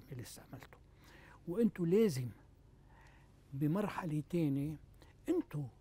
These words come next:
تحموا مثل ما نحن حاميين منطقتهم، ما حدا بيجي صوبة". ها، ما كان ال، ال، هيدي.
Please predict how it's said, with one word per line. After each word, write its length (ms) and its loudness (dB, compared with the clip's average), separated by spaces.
تحموا 280 0
مثل 240 -4
ما 140 -2
نحن 320 -6
حاميين 680 0
منطقتهم، 680 -2
ما 80 -6
حدا 200 -4
بيجي 240 -2
صوبة". 460 -6
ها، 120 -10
ما 140 -10
كان 240 -4
ال، 400 -8
ال، 100 -14
هيدي. 220 -12